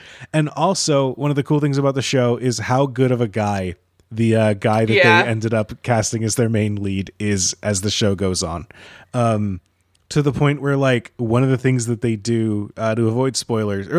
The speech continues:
Speaker 1: a, a bit of a spoiler, but one of the things that they do is that one of the characters is a guy who's very obsessed with, um,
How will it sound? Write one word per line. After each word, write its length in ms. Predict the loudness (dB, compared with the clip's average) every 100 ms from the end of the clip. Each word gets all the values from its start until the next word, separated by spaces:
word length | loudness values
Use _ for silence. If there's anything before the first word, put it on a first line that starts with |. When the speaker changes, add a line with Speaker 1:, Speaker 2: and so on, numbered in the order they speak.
| 0
Speaker 1:
a, 380 | -2 -6 -4 0
a 40 |
bit 140 | 2 2
of 80 |
a 40 | 2
spoiler, 360 | -2 -4 -4 -2
but 240 | -2 -4 -8 -20 _ _ -2
one 180 | 2
of 120 | 2 2
the 40 |
things 140 | 2 2
that 60 |
they 120 | 0 0
do 260 | 0 0
is 120 | -2
that 120 | -4 -2
one 180 | 0 2
of 60 |
the 60 | 2
characters 400 | 2 0 0 -4
is 120 | -6 -4
a 40 |
guy 340 | -2 0 0
who's 240 | -2 -4 -2
very 280 | 0 0 -2
obsessed 480 | -2 -2 -2 -2 -4
with, 320 | -4 -4 -10
um, 400 | -6 -6 -4 -6